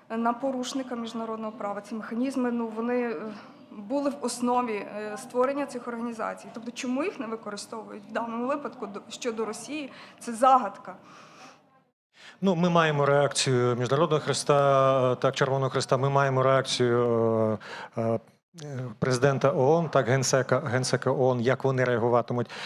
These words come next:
Speaker 2: Як на вашу думку, наскільки ця реакція є адекватною, наскільки вона підштовхне до,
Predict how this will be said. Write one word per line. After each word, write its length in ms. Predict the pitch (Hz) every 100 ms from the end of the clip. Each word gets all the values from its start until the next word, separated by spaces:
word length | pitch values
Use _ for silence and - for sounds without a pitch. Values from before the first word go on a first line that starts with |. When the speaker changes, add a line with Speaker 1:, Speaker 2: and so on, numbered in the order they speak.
| -
Speaker 2:
Як 160 | 147 147
на 60 |
вашу 240 | 147 139 147
думку, 420 | 131 147 - 135
наскільки 460 | 131 131 - 143 131
ця 220 | - 131
реакція 460 | 131 131 - 131
є 140 | 123 123
адекватною, 520 | 123 123 139 135 127
наскільки 480 | 123 131 143 131 135
вона 260 | 123 131 131
підштовхне 680 | - - - 127 143 139 127
до, 280 | 113 123